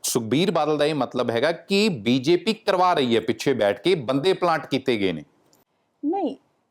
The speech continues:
Speaker 2: ਕਿਸੇ ਨੇ ਇਸ ਆਪਣੀ ਗੁਰਦੁਆਰਾ ਪ੍ਰਬੰਧਕ ਕਮੇਟੀ ਨੂੰ ਛੱਡ ਕੇ ਅਗਰ ਬੀਜੇਪੀ ਜੁਆਇਨ ਕਰ ਲਈ,
Speaker 1: ਹੂੰ।
Speaker 2: ਉਹਨਾਂ ਦਾ ਇੰਡੀਵਿਜੂਅਲ ਫੈਸਲਾ ਹੈ।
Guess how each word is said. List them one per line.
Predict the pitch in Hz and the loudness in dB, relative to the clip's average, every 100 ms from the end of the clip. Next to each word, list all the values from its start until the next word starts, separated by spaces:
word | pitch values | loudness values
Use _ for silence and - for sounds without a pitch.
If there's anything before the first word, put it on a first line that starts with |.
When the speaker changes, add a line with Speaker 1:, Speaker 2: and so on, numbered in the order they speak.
| _ _ | _ _
Speaker 2:
ਕਿਸੇ | - 254 - 339 | -6 -4 0 0
ਨੇ | 370 302 294 285 - _ | 4 4 2 0 -8 _
ਇਸ | 233 240 233 233 | 0 0 0 -4
ਆਪਣੀ | 226 - 247 240 | -4 -2 -2 -2
ਗੁਰਦੁਆਰਾ | 214 185 190 202 220 | -2 0 2 2 2
ਪ੍ਰਬੰਧਕ | 220 208 214 226 | -2 -6 -4 -4
ਕਮੇਟੀ | 240 220 202 220 | -4 -6 -6 -6
ਨੂੰ | 214 214 | -6 -6
ਛੱਡ | 220 202 196 | -4 -4 -6
ਕੇ | - 175 175 - | -8 -8 -6 -6
ਅਗਰ | 208 220 | -4 -4
ਬੀਜੇਪੀ | 190 208 208 208 214 | -4 -2 -2 -2 -4
ਜੁਆਇਨ | 170 214 226 285 | 0 2 4 2
ਕਰ | 226 190 | 0 -4
ਲਈ, | 170 175 | -4 -10
Speaker 1:
ਹੂੰ। | 185 _ _ 120 117 _ _ _ _ _ _ _ - | -12 _ _ -20 -20 _ _ _ _ _ _ _ -2
Speaker 2:
ਉਹਨਾਂ | 262 294 | 2 4
ਦਾ | 302 294 | 4 2
ਇੰਡੀਵਿਜੂਅਲ | - 269 269 262 302 285 | 2 2 4 4 6 4
ਫੈਸਲਾ | 240 196 - 208 | 2 -2 -2 -4
ਹੈ। | 175 | -4